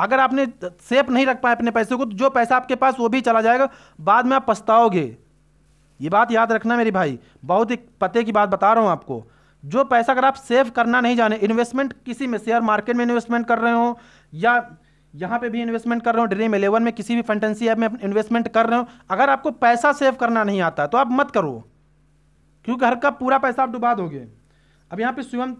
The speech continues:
शिवम दुबे को लेना नहीं लेना, देखो आज छब्बीस में अट्ठाईस रन, नौ में आठ रन, सत्ताईस में बावन, इक्कीस में पचास रन।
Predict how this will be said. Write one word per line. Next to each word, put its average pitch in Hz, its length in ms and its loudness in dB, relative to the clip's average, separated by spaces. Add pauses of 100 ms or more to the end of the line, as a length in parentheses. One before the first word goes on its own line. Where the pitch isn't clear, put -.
(140)
शिवम 240 280 -6
दुबे 233 180 -8
को 240 100 -12
लेना 226 260 -2
नहीं 233 160 -4
लेना, 233 180 -6
देखो 202 460 -10 (600)
आज 196 180 -8
छब्बीस 214 380 -6
में 240 100 -2
अट्ठाईस 240 360 -4
रन, 262 100 -2
नौ 240 180 -4
में 240 120 -4
आठ 226 220 -2
रन, 254 140 -6
सत्ताईस 240 360 -4
में 240 100 -6
बावन, 233 400 -2
इक्कीस 240 260 -10
में 240 100 -6
पचास 214 380 0
रन। 147 120 -8